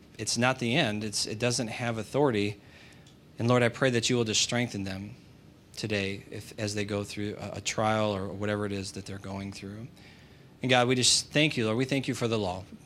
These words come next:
The law in of itself is, is not bad. It's not evil. But God, it exposes sin. And that's what it's designed to do. And so, Lord, we just, first, we repent today of any sin in our life. That, God, we thank you that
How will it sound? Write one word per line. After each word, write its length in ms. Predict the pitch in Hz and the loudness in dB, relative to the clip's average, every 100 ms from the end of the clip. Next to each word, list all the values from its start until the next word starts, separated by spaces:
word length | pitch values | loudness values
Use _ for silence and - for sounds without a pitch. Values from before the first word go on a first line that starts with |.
| - | -12
The 80 | 117 | 0
law 220 | 117 117 | 6 6
in 80 | 120 | 6
of 100 | 113 | 2
itself 520 | 113 - 113 113 - | 0 2 4 4 2
is, 300 | 107 95 - - - - - | -4 -2 -6 -10 -20 -20 -10
is 140 | 110 110 | -4 2
not 280 | 117 107 | 2 2
bad. 280 | 98 104 117 | 2 4 4
It's 180 | 110 - | 2 -2
not 180 | 107 104 | 0 0
evil. 380 | 110 131 135 151 - - - - - - | 0 0 -4 -8 -18 -20 -20 -20 -12 -6
But 100 | 110 | 2
God, 240 | 113 113 | 4 4
it 120 | 110 | 2
exposes 1080 | 110 101 - 123 139 113 104 110 127 - - - | 0 0 0 2 2 2 -2 -2 -2 -2 -4 -6
sin. 460 | - - 139 95 101 - - - - - - - 110 | -2 2 2 0 -8 -14 -20 -20 -20 -20 -20 -14 -6
And 120 | 104 | -2
that's 200 | 104 117 | 0 0
what 80 | 113 | 0
it's 120 | 107 | -2
designed 460 | 110 101 107 110 | -2 -2 0 0
to 80 | 107 | -4
do. 360 | 110 117 101 101 | -4 -2 -4 -6
And 160 | 107 107 | -8 -6
so, 160 | 113 | -4
Lord, 400 | 107 113 117 113 - - - - - | 0 2 2 0 -8 -20 -20 -18 -2
we 100 | 123 | 2
just, 340 | 123 - - | 4 2 0
first, 280 | - 139 - | 2 4 4
we 80 | 123 | 4
repent 480 | 117 101 - 135 - | 2 0 -4 -4 -4
today 280 | 104 101 | -4 -2
of 100 | 101 | -2
any 160 | 107 107 | -2 -2
sin 220 | - 117 | -2 -2
in 80 | 110 | -2
our 140 | 98 90 | -2 -2
life. 460 | 90 98 110 - - - - - - - - - | -4 -6 -8 -14 -18 -20 -20 -20 -20 -20 -20 -6
That, 100 | 113 | 4
God, 180 | 120 120 | 4 4
we 100 | 117 | 2
thank 320 | 143 139 117 | 0 -2 -2
you 120 | 110 | 0
that 340 | 110 107 - | 0 0 -6